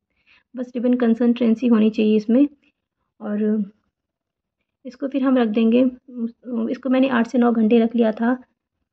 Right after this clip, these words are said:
ढक करके और सुबह मैंने इसके इडली बनाई हैं। इस तरह से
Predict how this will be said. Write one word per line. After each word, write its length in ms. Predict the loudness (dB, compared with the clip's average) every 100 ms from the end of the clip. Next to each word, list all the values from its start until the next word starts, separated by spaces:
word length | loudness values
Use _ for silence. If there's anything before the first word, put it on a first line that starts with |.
| _ _ _ _ _ _ _ _ _ _ _
ढक 260 | -8 -8 -6
करके 360 | -10 -4 -2 -2 -8
और 180 | -8 -6
सुबह 220 | -2 2
मैंने 200 | 2 2
इसके 260 | -2 -2 -4 -4 _ _ _ _ _
इडली 240 | -10 -6 -2
बनाई 320 | -2 -2 -2
हैं। 180 | -2 -4
इस 140 | -8
तरह 200 | -12 -12
से 260 | -6 -6